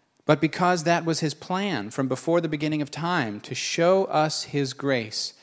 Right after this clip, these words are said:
through Christ Jesus. And now he has made all of this plain to us by the appearing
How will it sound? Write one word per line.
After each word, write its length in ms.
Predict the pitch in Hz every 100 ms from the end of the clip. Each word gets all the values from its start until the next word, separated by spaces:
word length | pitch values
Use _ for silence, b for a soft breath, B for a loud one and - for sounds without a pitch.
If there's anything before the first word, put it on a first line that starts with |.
| b b b b
through 140 | 123
Christ 340 | - 120 117
Jesus. 600 | - 117 107 98 95 - - b b b b b b b -
And 140 | 131
now 300 | 143 165 180
he 160 | 165 160
has 200 | 156 139
made 280 | 151 147 135
all 260 | 151 170 190
of 100 | 175
this 180 | 160 -
plain 520 | - 165 175 202 185
to 220 | - 107
us 160 | 101 -
by 180 | 117 113
the 140 | 110
appearing 560 | 107 - 151 147 147